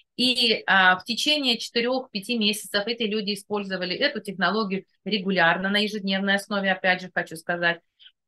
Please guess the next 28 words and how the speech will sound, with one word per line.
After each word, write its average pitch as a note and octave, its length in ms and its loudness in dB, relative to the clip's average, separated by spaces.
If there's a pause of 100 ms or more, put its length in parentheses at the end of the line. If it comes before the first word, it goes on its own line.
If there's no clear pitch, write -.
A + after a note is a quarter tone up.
(120)
И C#4+ 200 4
когда A#3 640 4
эти B3 360 -2
люди G#3+ 420 0
использовали G3+ 680 0
эту F#3 140 -8
технологию, A#3 600 2
пришли B3 380 -2
в A#3 40 4
очередной G#3 520 0
раз F#3+ 320 2
к F3 160 -20
зубному F3 640 -6
врачу, C#4 500 -2 (460)
а, F#3+ 400 8 (120)
и B3 380 4
врач A#3+ 440 4
проверяет A3 640 4 (100)
их A3+ 180 -8
состояние G#3 800 2
дёсен A3 320 -4
и G3 80 -2
говорит: G3 220 -4
"Слушайте, A#3+ 360 -8
я G3 140 4
не G3+ 80 0
могу G3+ 280 0
понять, A#3+ 420 4